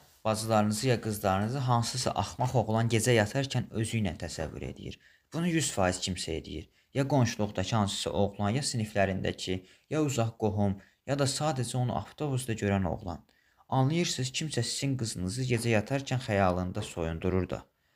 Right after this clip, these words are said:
başına min oyun da açır. Əgər belə xırdalıqlara getsəniz, gərək dəli olasınız.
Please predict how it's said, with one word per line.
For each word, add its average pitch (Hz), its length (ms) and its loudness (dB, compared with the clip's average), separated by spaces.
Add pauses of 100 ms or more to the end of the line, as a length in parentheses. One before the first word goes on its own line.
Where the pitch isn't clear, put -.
(200)
başına 117 320 -2
min 131 200 2
oyun 104 320 2
da 65 140 -2
açır. - 320 -10 (500)
Əgər 147 320 2
belə 107 160 2
xırdalıqlara 104 800 2
getsəniz, 120 500 -2
gərək 110 300 0 (340)
dəli 104 200 6
olasınız. 62 580 -2